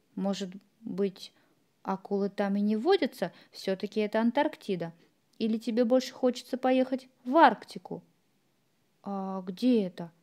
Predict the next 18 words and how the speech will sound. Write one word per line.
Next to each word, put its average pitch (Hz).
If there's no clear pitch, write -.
«Я 262
не 330
знаю», 180
признался 185
Каус. 175
«Арктика 277
там, 320
где 190
Северный 254
полюс, 185
а 196
Антарктика, 185
где 269
Южный». 208
«Давай 269
поедем 247
куда 302
ближе». 190